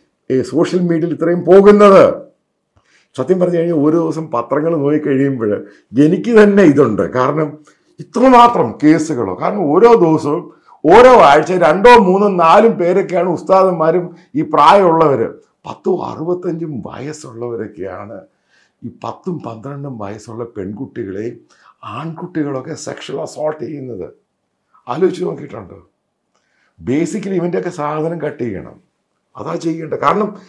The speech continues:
എന്തുകൊണ്ടാണ് ഇവർ ചെയ്യുന്നത്? എന്ത്, എന്ത് ധൈര്യത്തിലാണ് ഇവർക്ക് കൊ-, ഇത്, ഇത് മുന്നോട്ട് കൊണ്ടുപോകാൻ പാകുന്ന-, കൊണ്ടുപോ-,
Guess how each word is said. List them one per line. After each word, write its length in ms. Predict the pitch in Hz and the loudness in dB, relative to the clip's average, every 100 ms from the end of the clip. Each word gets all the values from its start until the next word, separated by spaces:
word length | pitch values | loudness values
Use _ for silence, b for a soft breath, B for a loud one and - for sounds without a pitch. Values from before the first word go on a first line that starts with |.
| B 139 185 | B 2 4
എന്തുകൊണ്ടാണ് 640 | 214 269 262 247 226 220 | 4 6 6 6 2 2
ഇവർ 260 | 214 214 - | -2 -4 -4
ചെയ്യുന്നത്? 540 | 180 180 175 123 76 - _ _ _ _ _ 165 | -2 0 0 -2 -6 -14 _ _ _ _ _ 2
എന്ത്, 180 | 208 208 | 4 2
എന്ത് 460 | 214 156 151 240 127 | -2 -2 -2 -4 -4
ധൈര്യത്തിലാണ് 640 | 123 180 233 214 226 233 | -2 -2 -2 -6 -6 -4
ഇവർക്ക് 220 | 220 185 156 | -4 -4 -2
കൊ-, 140 | 175 - | -4 -4
ഇത്, 100 | 165 202 185 | -6 -4 -2
ഇത് 100 | 185 170 | -2 -2
മുന്നോട്ട് 320 | 175 214 226 | 0 0 2
കൊണ്ടുപോകാൻ 480 | 214 202 196 185 175 | 0 2 2 2 0
പാകുന്ന-, 380 | 160 143 120 - - - | 0 0 -2 -8 -12 -8
കൊണ്ടുപോ-, 360 | 165 190 180 | 2 4 4